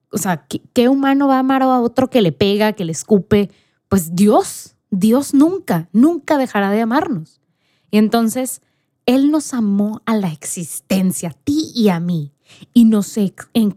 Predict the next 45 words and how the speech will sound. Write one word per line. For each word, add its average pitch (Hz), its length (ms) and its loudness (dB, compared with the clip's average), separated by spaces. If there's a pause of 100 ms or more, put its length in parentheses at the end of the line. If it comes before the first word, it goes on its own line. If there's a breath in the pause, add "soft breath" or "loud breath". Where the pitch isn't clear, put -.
escogió 320 640 -4 (220)
para 196 220 0
vivir 202 380 2
en 208 180 2
este 240 420 -4
espacio-tiempo, 175 1080 -4
en 180 100 -2
este 196 240 0
momento 214 720 0
preciso 202 480 -4
de 240 100 2
la 196 100 0
historia. 170 540 -2
O - 60 -4
sea, 180 200 -2 (300 loud breath)
sí, - 380 -2 (180)
Dios 226 460 0
quería 269 300 2
que 285 80 0
vivieras 226 400 2
en 233 60 -2
la 180 100 2
época 180 220 -2
del 190 120 -4
TikTok, - 640 -4
así, - 480 -4
así 285 480 -4
de 240 100 2
cañón. 170 460 -6
<laughs> 240 40 0 (800 loud breath)
No 220 120 4
sé 208 120 -2
si 247 80 -4
para 233 160 2
bien 190 140 2
o 202 60 2
para 190 140 2
mal, 185 300 0 (560 soft breath)
pero 226 160 4
Dios 220 240 0
te - 100 -4
quiso 285 200 -2
en 330 60 -2
esta 311 240 -2
época, 269 560 -4